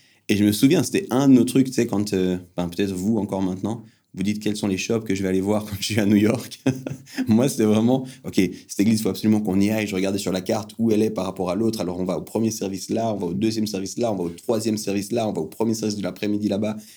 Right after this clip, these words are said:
Et on avait vu, alors on était gavés à la fin, mais c'était juste fascinant de voir ces différentes églises, différentes façons de faire, de, de, d'interagir avec ça.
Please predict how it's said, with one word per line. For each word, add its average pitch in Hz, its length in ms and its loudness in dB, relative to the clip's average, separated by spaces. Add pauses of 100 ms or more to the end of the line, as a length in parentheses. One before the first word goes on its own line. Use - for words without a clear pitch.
(220)
Et 107 80 0
on 107 80 4
avait 101 240 2
vu, 123 240 6
alors 98 200 4
on 90 60 2
était 92 280 0
gavés 104 340 4
à 110 60 4
la 101 100 2
fin, 135 260 0 (340)
mais 107 80 2
c'était 123 160 4
juste 143 300 2
fascinant 147 460 2
de 117 80 4
voir 117 240 0
ces 113 100 -2
différentes 104 360 -2
églises, 127 340 4
différentes 101 300 -2
façons 113 340 -4
de 110 60 -6
faire, 120 380 -2
de, 98 200 -2 (320)
de, - 140 -10
d'interagir 113 640 0
avec 98 180 -4
ça. - 160 -8